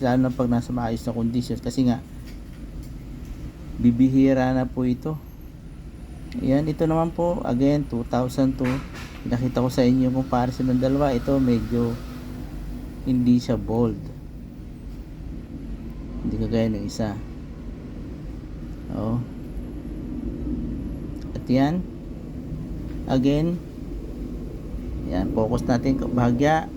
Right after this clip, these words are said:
mga ka-hunters, para makita nyo po yung error na ito. Yan, bakit dumilim? Ayan, lumiwanag din ulit. Ayan po, mga ha-, ka-hunters, ha.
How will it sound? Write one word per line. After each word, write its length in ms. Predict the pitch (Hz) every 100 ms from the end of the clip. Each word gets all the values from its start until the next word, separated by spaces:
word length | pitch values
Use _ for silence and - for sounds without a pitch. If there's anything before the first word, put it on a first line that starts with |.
| 143
mga 160 | 127
ka-hunters, 560 | 127 131 127 123 143 143
para 160 | 139 143
makita 400 | 147 151 147 151
nyo 80 | 151
po 240 | 151 160 160
yung 400 | 135 135 135 139 - - - - - - - - - - - - - - - -
error 320 | 127 123 123
na 240 | 117 110
ito. 240 | 107 113 110 - - - -
Yan, 320 | 113 131 143 117
bakit 240 | 113 113
dumilim? 640 | 117 120 117 113 113 135 147 - - - - - -
Ayan, 1040 | - 123 120 113 113 113 117 117 131 120
lumiwanag 560 | 110 113 110 110 110 107 104
din 240 | 110 113
ulit. 200 | 113 107 - - - - -
Ayan 320 | 156 170 175
po, 160 | 190 196
mga 280 | 175 151 151
ha-, 280 | 147 151 151
ka-hunters, 640 | - 135 135 135 147 143 -
ha. 160 | 120